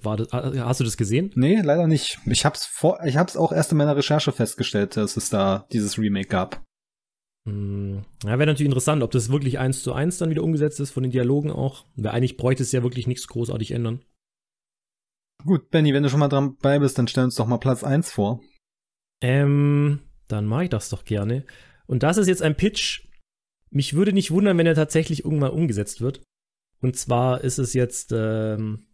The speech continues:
Speaker 1: ein Grund, ähm, den Marius vorher mal genannt hat. Auch, ich glaub, Beispiele haben jetzt noch nicht so viele gehört. Ähm,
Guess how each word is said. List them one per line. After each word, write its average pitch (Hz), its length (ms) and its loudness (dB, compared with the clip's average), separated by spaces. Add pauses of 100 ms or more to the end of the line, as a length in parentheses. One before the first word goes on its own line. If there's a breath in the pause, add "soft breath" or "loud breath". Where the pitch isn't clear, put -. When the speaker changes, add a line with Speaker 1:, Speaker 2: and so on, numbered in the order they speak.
(120)
Speaker 1:
ein 131 200 0
Grund, 151 580 -2 (680)
ähm, 113 320 -2
den 107 240 -4
Marius 143 420 0
vorher 107 180 -2
mal 107 160 -2
genannt 107 260 -4
hat. - 180 -8 (460)
Auch, - 300 -12 (400)
ich - 100 -10
glaub, - 260 -8
Beispiele 117 380 0
haben 113 80 2
jetzt 110 140 0
noch 113 80 0
nicht 117 100 -2
so 156 80 0
viele 151 220 0
gehört. 143 420 0
Ähm, 110 440 -2